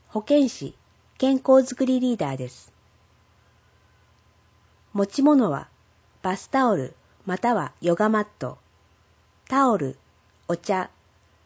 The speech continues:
運動のできる服装、靴でお越しください。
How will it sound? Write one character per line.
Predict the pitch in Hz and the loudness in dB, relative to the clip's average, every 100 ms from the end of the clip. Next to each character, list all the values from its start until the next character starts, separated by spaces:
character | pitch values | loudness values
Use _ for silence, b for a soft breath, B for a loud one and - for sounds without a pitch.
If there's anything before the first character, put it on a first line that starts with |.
| _ _ _ - | _ _ _ 0
運 | 277 269 | 4 6
動 | 285 | 6
の | 277 269 | 6 4
で | 262 | 2
き | 262 | 2
る | 262 | 0
服 | 185 - 175 | 0 -4 -10
装、 | - 175 165 - _ _ - | -4 -4 -4 -10 _ _ -10
靴 | 220 - | -6 -2
で | 285 | 0
お | 208 | 0
越 | 147 160 | -2 -8
し | - | -10
く | 165 | -10
だ | 156 | -10
さ | - | -12
い。 | 151 | -14